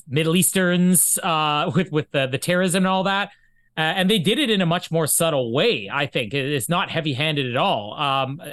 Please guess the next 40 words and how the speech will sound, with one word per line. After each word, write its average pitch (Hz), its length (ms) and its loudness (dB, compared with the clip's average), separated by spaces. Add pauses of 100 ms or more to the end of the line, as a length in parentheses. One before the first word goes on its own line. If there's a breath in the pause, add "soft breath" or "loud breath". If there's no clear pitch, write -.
and 147 260 -8
that's, 185 280 0
I 156 80 0
think, 143 180 -4
the 139 80 -2
best 143 180 -4
thing 117 120 -6
about 160 240 0
this. 143 160 -2
And 135 100 -2 (240 loud breath)
they 165 140 2
do 214 100 2
talk 190 280 -2
about 185 120 0
a 151 60 0
lot. 151 200 2
I, 156 120 -2 (160)
I, 139 100 -2 (300 soft breath)
I 185 60 2
was 190 120 2
able 254 120 2
to 220 60 0
watch 185 280 0
not 180 160 0
only 160 340 2
the, 135 300 0
uh, 117 220 0
the, 135 380 -4
the 127 220 -2
episode - 320 -2
commentary 175 460 0
for 131 100 -6
this, 120 220 0
but 147 160 -2
even 175 180 2
some 190 160 0
of 165 40 -2
the 135 60 -2
special 170 320 -4
features. 156 520 -2